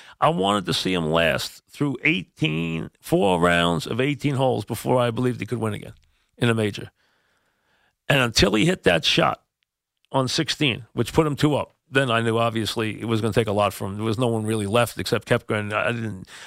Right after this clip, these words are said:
I thought, "You know what? He should be able to get home now." But it was,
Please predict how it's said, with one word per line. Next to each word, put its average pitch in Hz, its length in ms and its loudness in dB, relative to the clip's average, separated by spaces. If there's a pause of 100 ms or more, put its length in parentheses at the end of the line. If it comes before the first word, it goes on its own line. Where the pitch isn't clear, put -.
(140)
I 120 200 4
thought, 120 400 0
"You 131 100 0
know 127 100 4
what? 131 240 -2 (720)
He - 180 -6
should 113 180 0
be 120 100 2
able 104 140 -2
to 101 40 -4
get 98 140 -2
home 95 160 -4
now." 90 200 -10 (3000)
But 127 180 4
it 147 160 2
was, 120 640 -2